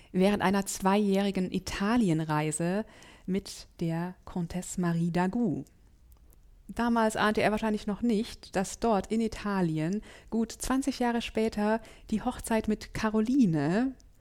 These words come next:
in letzter Minute durch eine Intrige skandalös vereitelt werden würde und dass er danach ins Kloster gehen würde.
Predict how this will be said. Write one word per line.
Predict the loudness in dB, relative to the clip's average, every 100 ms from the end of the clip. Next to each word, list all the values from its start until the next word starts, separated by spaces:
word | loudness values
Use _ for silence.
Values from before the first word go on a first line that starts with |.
| -20 -16 -4
in | 0 4
letzter | 2 0 0 2
Minute | 4 2 2
durch | 0 0
eine | 0 0
Intrige | 0 -2 -2 -2 2 2 2 0
skandalös | -4 -4 0 4 4 4 2 -2
vereitelt | -4 0 2 2 0 -4 -2
werden | 0 0 -2 -2
würde | -2 0 0 0 -2 -8 -20 -20 -20 -20 -20 -20 -20 -20 -20 -20 -20 -20 -18 0
und | 6 6 4 2
dass | 4
er | 6
danach | 6 6 6 6 4 0 -6
ins | 0 0 0 -6
Kloster | 2 4 4 4 2
gehen | 4 4 2 0
würde. | 0 -2 -4